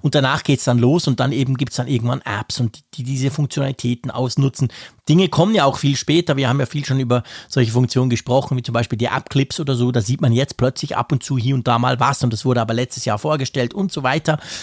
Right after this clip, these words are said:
Also es, es geht, es zieht sich dann eigentlich durch und drum finde ich, ist dieses Event so wichtig. Hardware, nochmal zurück, du hast es gesagt, also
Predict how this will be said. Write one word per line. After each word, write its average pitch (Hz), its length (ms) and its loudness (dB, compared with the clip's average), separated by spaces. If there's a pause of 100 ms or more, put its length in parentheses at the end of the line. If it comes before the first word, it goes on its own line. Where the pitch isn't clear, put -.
(160)
Also - 160 0
es, - 260 -6
es - 260 -6
geht, 202 320 2
es - 140 -4
zieht 185 240 0
sich 214 140 -2
dann 165 160 -2
eigentlich 135 420 -2
durch 156 440 2 (360)
und 123 140 -2
drum 151 160 2
finde 135 200 2
ich, - 120 -6
ist - 160 -4
dieses 117 260 -4
Event 120 340 0
so 123 160 0
wichtig. - 460 -6 (300)
Hardware, 151 420 2
nochmal 120 320 0
zurück, 127 320 0
du 139 100 4
hast 135 120 0
es - 120 -8
gesagt, 117 400 0
also 120 220 0